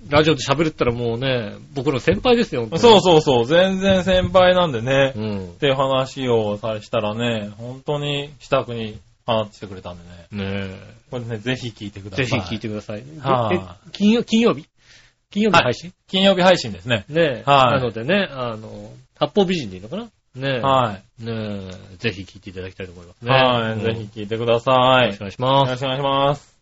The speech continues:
Speaker 2: はい。そしたら、
Speaker 1: うん。
Speaker 2: メールいこうかな。
Speaker 1: はいはい。
Speaker 2: なにわのよやしおとめさんから。
Speaker 1: ありがとうございます。
Speaker 2: えー、これ不思議なメールなんだよな。
Speaker 1: はいはい。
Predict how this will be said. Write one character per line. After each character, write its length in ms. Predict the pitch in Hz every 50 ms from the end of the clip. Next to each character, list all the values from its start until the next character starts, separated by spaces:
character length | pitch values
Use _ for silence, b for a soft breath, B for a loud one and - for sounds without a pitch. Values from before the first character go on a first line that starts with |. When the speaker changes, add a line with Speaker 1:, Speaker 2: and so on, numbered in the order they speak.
| _ _ _ _
Speaker 2:
は 180 | - 151 175 160
い。 40 | 131
そ 100 | 120 127
し 80 | 117 -
た 80 | 147
ら、 200 | 139 143 147 139 147
Speaker 1:
う 40 | 175
ん。 220 | 226 240 - - - - - - - - _ _ _ _ _ _ _ _ _ _ _ _ _ -
Speaker 2:
メ 120 | 147 147
ー 40 | 139 123
ル 120 | 120 117
い 40 | 110
こ 100 | 120 110
う 40 | 101
か 100 | 107 123
な。 140 | 170 185
Speaker 1:
は 100 | 151 160
い 40 | 190
は 100 | 156 147
い。 100 | 107 92 - _ _ _ _ _ _ _ _ _ _
Speaker 2:
な 140 | 151 147 147
に 80 | 147 143
わ 120 | 143 135
の 80 | 135 135
よ 160 | 139 156 170
や 80 | 180 175
し 100 | - 202
お 60 | 196
と 100 | 190 190
め 100 | 180 165
さ 80 | 170
ん 60 | 170 156
か 60 | 160
ら。 0 |
Speaker 1:
あ 0 |
り 20 |
が 60 | 143
と 40 | 127
う 20 | 120
ご 40 |
ざ 40 | 156 156
い 40 |
ま 320 | 151 151 147 143 139 131 131
す。 80 | - _ _ _ _ _ _ _ _ _ _ -
Speaker 2:
え 640 | 143 143 135 131 123 117 113 107 101 98 92 87 90
ー、 240 | _ _ _ _ -
こ 60 | 135
れ 60 | 120
不 80 | - - - -
思 100 | - 370
議 20 | 370
な 120 | 339 311
メ 140 | 285 277 269
ー 20 | 247
ル 60 | 254
な 80 | 247
ん 40 | 233 160
だ 80 | 117
よ 60 | 98
な。 60 | 104 117
Speaker 1:
は 420 | 147 165 175 180 180 180 180 170
い 40 | 156
は 100 | 123 104
い。 60 | 87